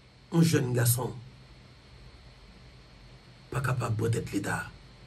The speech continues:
Leta sa fòk li kraze. Paske li pa pote rezilta. Leta sa pa itil nou anyen.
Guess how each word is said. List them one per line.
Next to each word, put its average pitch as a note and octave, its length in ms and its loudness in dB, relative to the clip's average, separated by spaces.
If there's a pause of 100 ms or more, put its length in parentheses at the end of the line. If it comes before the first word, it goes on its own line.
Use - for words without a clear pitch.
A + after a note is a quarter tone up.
(1600)
Leta - 220 4
sa - 120 4
fòk - 200 2
li - 60 -4
kraze. A2+ 360 2 (1300)
Paske C#3+ 480 4 (720)
li C#3 100 8 (140)
pa E3+ 200 8
pote C#3 280 2
rezilta. A#2+ 640 2 (1040)
Leta D#3 320 8
sa C#3 140 4
pa C#3 120 2
itil C3+ 320 2
nou B2 180 6
anyen. D3+ 360 8